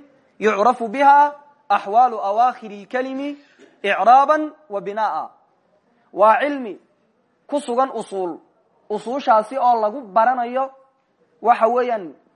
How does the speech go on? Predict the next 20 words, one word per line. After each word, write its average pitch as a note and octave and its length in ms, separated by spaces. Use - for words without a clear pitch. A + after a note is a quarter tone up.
kelmadda G#3+ 520
dabayaaqadeeda G#3 880
axwaasha G#3+ 460
ku A3+ 120
timaada. D#3+ 420
Taasi A3 380
oo B3+ 180
ah B3 200
ama A3+ 200
icraab A3+ 440
oo A3 100
la A3 80
odhanayo A#3+ 280
kelmaddani A3 400
waa A#3 180
mucrab A3+ 320
oo A#3 100
waa B3 100
la G#3+ 120
icraabaya. F#3+ 520